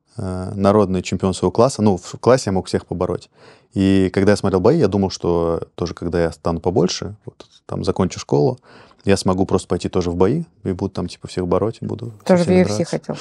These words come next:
Speaker 1: Ну да, просто хотел, ну, в U F C, в Pride, тогда я Pride больше смотрел, чем U F C, кстати. Вот, э, но, м, перед этим я решил записаться на вольную борьбу, вот как раз когда поступил на первый курс университета, и понял тогда, что не умею, оказывается, бороться, что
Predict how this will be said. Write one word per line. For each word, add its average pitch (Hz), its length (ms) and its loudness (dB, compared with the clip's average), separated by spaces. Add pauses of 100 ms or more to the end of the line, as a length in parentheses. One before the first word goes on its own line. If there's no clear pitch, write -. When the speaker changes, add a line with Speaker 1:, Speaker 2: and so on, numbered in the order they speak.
(360)
Speaker 1:
Ну 170 120 8
да, 165 160 6
просто 120 220 0
хотел, 95 340 0
ну, 117 200 4
в 85 60 -2
U 90 80 0
F 85 80 -4
C, 135 100 2
в - 80 -6
Pride, 101 240 4
тогда 92 240 2
я 90 60 2
Pride 92 200 2
больше 82 220 -2
смотрел, 87 260 -2
чем 87 160 -6
U 87 60 -2
F 82 80 -8
C, - 100 -10
кстати. - 380 -10 (800)
Вот, 95 460 0
э, 90 240 0
но, 104 460 2 (140)
м, 127 380 -8 (300)
перед 110 180 4
этим 123 200 4
я 95 60 4
решил 92 220 0
записаться 98 400 0
на 95 60 2
вольную 101 260 2
борьбу, 110 400 0 (600)
вот 92 200 -6
как - 160 -4
раз 95 140 2
когда 90 220 0
поступил - 320 -2
на 87 200 -2
первый 90 260 0
курс - 360 -8 (240)
университета, 92 480 -4
и 95 80 2
понял 107 240 4
тогда, 92 240 0
что - 220 -6
не 90 80 0
умею, 90 240 0
оказывается, 82 320 -6
бороться, 90 440 -2
что - 240 -16